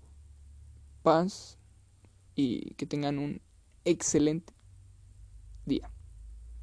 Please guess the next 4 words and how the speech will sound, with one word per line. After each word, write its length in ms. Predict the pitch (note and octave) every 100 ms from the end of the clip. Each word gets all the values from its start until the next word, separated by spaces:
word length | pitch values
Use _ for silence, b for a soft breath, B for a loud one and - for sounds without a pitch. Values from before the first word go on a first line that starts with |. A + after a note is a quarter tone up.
| -
Cuídense 360 | - E3 D#3+ -
mucho. 260 | B2 - - b b b b - - - - - - - - - - - - -
Otra 220 | - -
vez. 200 | -